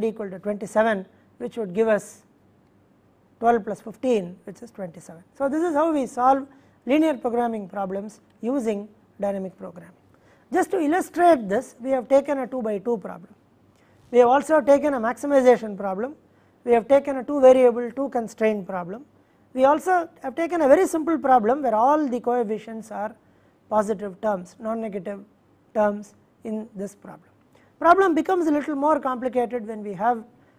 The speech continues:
negative terms here. Problem becomes complicated when we have greater than or equal to constraints. In fact, you would have seen in all our problems, whether they were problems such as linear programming or integer programming or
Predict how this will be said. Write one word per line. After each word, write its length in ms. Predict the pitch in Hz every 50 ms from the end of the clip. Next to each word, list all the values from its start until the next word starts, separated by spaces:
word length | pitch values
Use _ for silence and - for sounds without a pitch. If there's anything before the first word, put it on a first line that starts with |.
| _ _ _ -
negative 360 | 214 214 247 233 285 254 208
terms 300 | - 262 269 277 262 202
here. 220 | 262 269 277 285 - - _ _ _ _ _ _ _ _ -
Problem 320 | - 254 269 277 285 277 254
becomes 340 | 254 254 285 285 277 226
complicated 600 | - 262 247 254 233 262 220 254 247 233 247 220
when 160 | 214 220 214 214
we 80 | 220
have 220 | 208 214 247 247 202
greater 280 | 190 208 247 254 285
than 120 | 269 294 285
or 120 | 277 262
equal 260 | 262 269 254 269 262
to 80 | 247 240
constraints. 600 | 247 240 233 220 - 254 254 254 262 262 - - _ _ _ _ _ _ _
In 60 | _ -
fact, 200 | 294 311 294 285
you 60 | 269
would 100 | 262 240
have 140 | 240 220 -
seen 280 | - 330 339 320 330 320
in 200 | 294 254 240 - -
all 440 | - 269 311 330 349 359 349 339 320
our 200 | 285 285 277 247
problems, 640 | - 247 240 240 233 240 196 170 175 185 - - _ _ _ _ _ _ _ -
whether 340 | 233 233 233 269 269 269 254
they 240 | 180 196 226 233 233
were 280 | 240 233 226 202 190 - _ _ _ _ _ _ _ _ _ _ -
problems 560 | - 226 254 247 269 269 277 277 269 269 - _ _ _ _
such 260 | - - 240 233 240
as 280 | 247 247 233 233 - -
linear 280 | 226 233 240 247 247
programming 560 | 208 247 247 226 247 262 277 269 269 277 277 269
or 140 | 226 208
integer 320 | 208 208 202 254 226 247 233
programming 720 | - 247 233 214 247 254 262 269 262 262 262 254 262 269 285 -
or 240 | 208 202 202 185 190